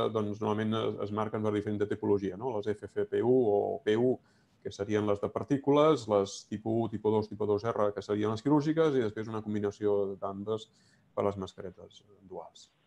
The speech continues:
I s-, ara em centraré una miqueta en, en, en comentar els assajos, eh, que, que fan referència a les diferents, eh, normatives, i en aquest sentit, si ens centrem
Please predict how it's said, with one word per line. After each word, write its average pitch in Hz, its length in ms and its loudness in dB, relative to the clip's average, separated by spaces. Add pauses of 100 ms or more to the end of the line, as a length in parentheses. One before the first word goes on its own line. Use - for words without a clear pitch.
(920)
I 147 80 8
s-, - 320 -4
ara 147 160 8
em 143 80 4
centraré 147 320 8
una 143 160 8
miqueta 143 340 8 (360)
en, 135 100 -4
en, 127 400 -2 (560)
en 127 160 -10
comentar 139 460 8
els 131 100 4
assajos, 139 540 2 (180)
eh, 120 420 0 (380)
que, 110 160 2 (320)
que 107 80 -6
fan 131 160 0
referència 127 640 2 (240)
a 110 400 -8
les 110 160 -8
diferents, 110 560 -4
eh, 107 320 0
normatives, 131 800 0 (680)
i 120 320 0
en 117 140 0
aquest 127 180 0
sentit, 127 320 -2
si 127 80 -4
ens 110 240 -4
centrem 120 400 -2